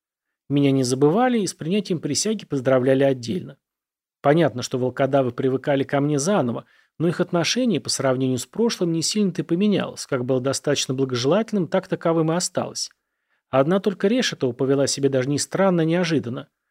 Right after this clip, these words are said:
Подошла ко мне с рюмкой водки и, видимо, начала произносить поздравительную речь. «Ваше императорское выс-, извините, Алексей Александрович, камень». Она отчаянно краснела и запиналась, не знала, куда деть руки.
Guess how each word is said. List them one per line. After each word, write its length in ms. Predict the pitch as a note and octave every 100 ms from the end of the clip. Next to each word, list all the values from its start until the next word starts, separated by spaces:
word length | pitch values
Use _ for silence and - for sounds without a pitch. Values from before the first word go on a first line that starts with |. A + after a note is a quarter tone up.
| _ _ _
Подошла 420 | C#3 C3+ - C#3+
ко 160 | - C3+
мне 180 | C#3 C3
с 100 | -
рюмкой 320 | C3+ B2 B2+
водки 360 | B2+ G3+ -
и, 60 | C3+
видимо, 240 | B2+ C3
начала 280 | C3+ - C#3+
произносить 580 | C3+ C#3 B2 C3 - D#3
поздравительную 760 | C3 B2 C3 A#2+ A#2 A#2+ C3+ C#3
речь. 340 | A#2 - - _ _ _ _ _ _ _ _ _
«Ваше 300 | - E3+ -
императорское 540 | F#3 F3+ F3 D#3+ - D3+
выс-, 220 | D#3+ - _
извините, 500 | C#3 B2+ A#2+ - C#3 C#3+
Алексей 300 | D3 - C#3
Александрович, 680 | B2+ - A#2+ - - - -
камень». 420 | - D#3 A#2+ A#2+ -
Она 200 | C3+ C3+
отчаянно 400 | B2 - C#3 B2+
краснела 500 | C3+ B2+ - D3 C#3+
и 40 |
запиналась, 580 | A#2 A#2 C3 D3+ D#3 -
не 60 | B2+
знала, 280 | A#2 C3+
куда 240 | B2+ C3 B2+
деть 240 | B2 B2
руки. 380 | B2 A2+ - C3+